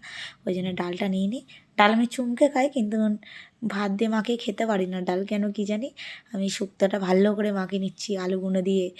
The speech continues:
সবজিটা অতটা মাখায় না, কিন্তু ওই আলু দিয়ে জুসটা দিয়ে, শুক্তোর জুসটা বেশি ভালো লাগে। আর এই যে আমাদের মাছ চলে এসছে, ফিশ,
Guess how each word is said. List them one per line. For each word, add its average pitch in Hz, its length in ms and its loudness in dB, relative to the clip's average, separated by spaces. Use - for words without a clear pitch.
সবজিটা 214 500 0
অতটা 233 260 2
মাখায় 226 380 0
না, 254 60 -6
কিন্তু 233 260 0
ওই 208 200 2
আলু 196 280 2
দিয়ে 214 180 2
জুসটা 202 380 -2
দিয়ে, 233 160 -2
শুক্তোর 226 400 -2
জুসটা 214 360 -4
বেশি 196 240 -4
ভালো 180 180 -4
লাগে। 180 240 -6
আর 175 180 -6
এই 180 160 2
যে 190 140 -2
আমাদের 185 340 0
মাছ 185 340 -6
চলে 196 220 -4
এসছে, 202 340 -6
ফিশ, 226 360 -4